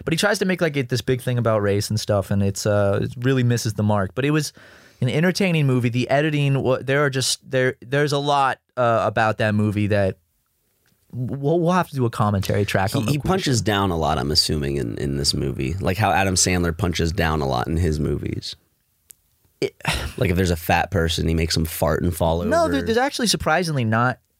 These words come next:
Speaker 1: from what I remember, this is, see, this is the end of my, like, eleven-hour marathon, so I am
Speaker 2: <laughs> Yeah.
Speaker 1: exhausted. There's, there, there wasn't that much punching down. It was just, like,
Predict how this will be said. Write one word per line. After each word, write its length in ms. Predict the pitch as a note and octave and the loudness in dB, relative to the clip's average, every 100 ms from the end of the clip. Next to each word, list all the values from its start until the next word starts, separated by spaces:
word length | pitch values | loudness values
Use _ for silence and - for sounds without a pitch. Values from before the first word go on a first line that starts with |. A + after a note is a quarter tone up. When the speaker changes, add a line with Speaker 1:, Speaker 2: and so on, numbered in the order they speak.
| _ _ | _ _
Speaker 1:
from 140 | - | -2
what 120 | B2 A#2+ | 0 2
I 40 | |
remember, 540 | C3 A#2+ G#2 G2+ G2 - - | 2 2 2 2 0 -4 -2
this 160 | D3 | 0
is, 100 | C#3 | 2
see, 80 | C#3+ | 2
this 160 | C#3+ D3 | 0 0
is 80 | A#2+ | 0
the 100 | G#2 | 2
end 120 | G2 | 2
of 100 | E2 | 0
my, 100 | E2 | -2
like, 160 | D#2+ | -2
eleven-hour 580 | - F#2 G2 F#2+ F#2 F2 | 0 2 2 2 0 0
marathon, 400 | F#2 F2 E2 - - | 0 0 -2 -2 -4
so 180 | - | -2
I 140 | G#2+ B2 | 0 0
am 40 | |
Speaker 2:
<laughs> 20 | |
Yeah. 40 | A#2 | 0
Speaker 1:
exhausted. 640 | G2 G2 G2+ G2+ - A#2+ | 0 0 0 -2 -8 -2
There's, 220 | C3 C3+ | 0 0
there, 200 | - D#3 | 0 -2
there 140 | D3 D#3+ | 0 0
wasn't 420 | F3 G#3+ B3 B2+ | 0 0 -4 0
that 180 | B2 D3 | 2 2
much 180 | C#3 - | 0 -2
punching 360 | C3+ B2+ A2+ | -2 0 0
down. 360 | G2 G#2+ C3+ C3+ | 2 2 0 0
It 40 | |
was 140 | A#2+ A#2+ | 0 0
just, 240 | - - | -2 -4
like, 160 | B2 | -2